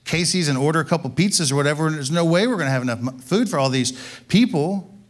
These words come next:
And immediately, Jesus rebukes their idea of expecting someone else to do what they can do. Oh, this is so good. I hope this resonates. So many times we just want someone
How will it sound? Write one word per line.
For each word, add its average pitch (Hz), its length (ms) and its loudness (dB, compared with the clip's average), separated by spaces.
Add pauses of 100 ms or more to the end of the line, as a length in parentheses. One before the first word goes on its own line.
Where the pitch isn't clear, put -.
(1000)
And 190 160 4
immediately, 214 520 4
Jesus 208 520 2
rebukes 180 540 0
their 208 180 0
idea 190 400 2
of 147 140 0
expecting 180 500 0
someone 180 340 2
else 175 200 0
to - 120 -4
do 139 160 -2
what 156 160 -2
they 139 280 -2
can 170 240 0
do. 156 480 -2 (1000)
Oh, 226 120 4
this 220 180 2
is 175 80 2
so 214 260 0
good. 185 200 -2
I 131 160 -4
hope 208 220 -2
this 165 180 -4
resonates. 139 720 -4 (1500)
So - 220 2
many 240 140 0
times 196 300 -2
we 147 140 -4
just 135 200 -6
want 165 220 0
someone 175 280 0